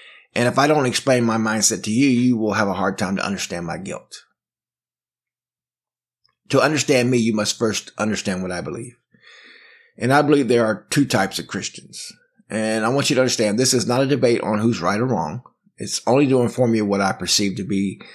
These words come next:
a mindset we can have as Christians. We have those who are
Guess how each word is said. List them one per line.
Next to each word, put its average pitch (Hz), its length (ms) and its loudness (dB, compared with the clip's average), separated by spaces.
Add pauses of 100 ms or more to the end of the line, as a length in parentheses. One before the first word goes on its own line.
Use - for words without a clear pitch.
(320)
a - 80 -2
mindset 127 500 2
we 101 160 -2
can 87 160 -8
have 90 240 -2
as 131 120 -8
Christians. - 640 -10 (1000)
We 110 160 0
have 110 200 2
those 123 320 4
who 135 180 2
are 101 480 -2